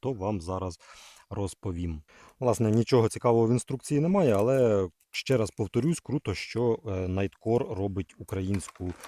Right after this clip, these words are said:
український переклад в, м, е, своїх інструкціях. Це насправді важливо, це насправді, е,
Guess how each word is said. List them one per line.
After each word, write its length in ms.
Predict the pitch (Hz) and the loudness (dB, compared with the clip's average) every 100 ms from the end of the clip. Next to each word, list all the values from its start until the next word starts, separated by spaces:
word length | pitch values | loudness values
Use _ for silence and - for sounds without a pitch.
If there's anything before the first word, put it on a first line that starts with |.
| - - | -20 -12
український 460 | 95 107 101 - 98 | -2 0 0 -2 -4
переклад 440 | 92 113 - 113 92 | -2 -2 -2 -4 -4
в, 220 | 90 95 | -8 -4
м, 380 | 104 104 98 90 95 92 | 0 0 -2 -4 -6 -4
е, 280 | 90 87 87 | -4 -4 -6
своїх 340 | - 104 104 113 | -6 -2 -2 -2
інструкціях. 580 | 98 131 120 - 85 | -4 -2 -4 -4 -6
Це 100 | - | -2
насправді 440 | 117 87 107 92 85 | -2 -2 -2 -2 -4
важливо, 460 | 85 90 135 185 175 | -6 -4 -4 -2 -6
це 140 | 98 | -6
насправді, 540 | 95 - 101 101 92 - - - - - - - - - | -6 -6 -6 -4 -6 -10 -16 -20 -16 -14 -12 -12 -12 -8
е, 380 | 123 110 107 | -4 0 0